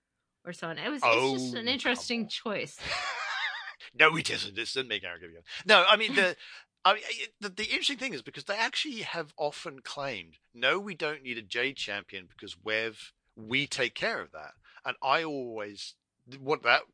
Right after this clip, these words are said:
Speaker 2: took to mind was that we have our Inquisitors wandering about and everyone knows about the Inquisitors 'cause no one expects the Phoenix Inquisition. That kind of thing.
Speaker 1: <laughs>
Speaker 2: I,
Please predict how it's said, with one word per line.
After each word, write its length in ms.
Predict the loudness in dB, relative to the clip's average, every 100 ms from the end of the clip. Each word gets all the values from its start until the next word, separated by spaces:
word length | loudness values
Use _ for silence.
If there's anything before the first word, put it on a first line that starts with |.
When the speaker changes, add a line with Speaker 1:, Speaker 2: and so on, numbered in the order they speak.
| -10
Speaker 2:
took 180 | -10 -10
to 80 | -10
mind 280 | -8 -8
was 80 | -10
that 180 | -10 -6
we 140 | -4
have 180 | 0 2
our 180 | 4 2
Inquisitors 480 | 0 -6 -6 -8 -10
wandering 300 | -10 -10 -8
about 240 | -4 -4
and 100 | -4
everyone 280 | -8 -6 -4
knows 180 | -2 -2
about 140 | -6
the 80 | -8
Inquisitors 560 | _ -12 -12 -16 -20 -20 -20 -20 -16
'cause 160 | -10 2
no 180 | 4 6
one 140 | 6
expects 400 | 4 6 4 4
the 80 | -4
Phoenix 320 | -2 -2 -4
Inquisition. 600 | -6 -10 -10 -8 -8 -10 _ _ _ _ _ _ _ _ _ -8
That 160 | -6 -4
kind 120 | -6 -6
of 60 |
thing. 100 | -6 -6 -6 -6 -8
Speaker 1:
<laughs> 360 | _ _ -6
Speaker 2:
I, 360 | 0 0 0